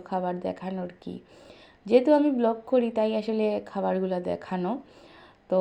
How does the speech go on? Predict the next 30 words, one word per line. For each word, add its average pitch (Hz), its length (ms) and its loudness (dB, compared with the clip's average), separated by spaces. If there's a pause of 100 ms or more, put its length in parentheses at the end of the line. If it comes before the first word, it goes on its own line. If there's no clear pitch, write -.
(140)
আর 185 240 -2
কিছুই 185 420 -8
না, 185 240 -6
যেহেতু 196 300 -8
প্রতিদিনকেই 202 800 -4
আমি 190 180 -4
একটা 185 220 -6
না 185 100 -4
একটা 185 260 -6 (500)
ভিডিও 196 360 0
আপলোড 190 440 -4
করে 185 200 2
ছাড়ি, 185 420 -4 (220)
তো 175 320 -4
তাই 185 200 -2
আসলে 185 300 -6
ভিডিও 180 300 -6
করা। 180 340 -4 (840)
তো 190 360 0
কে 233 140 -4
কোথা 226 280 -2
থেকে 226 260 0
দেখছেন 202 380 -4
অবশ্যই 190 300 -4
কমেন্ট 185 400 -6
করবেন 180 440 -4
যদি 190 240 -4
ভিডিওটা 175 480 -4
ভালো 170 260 -4
লাগে। - 320 -8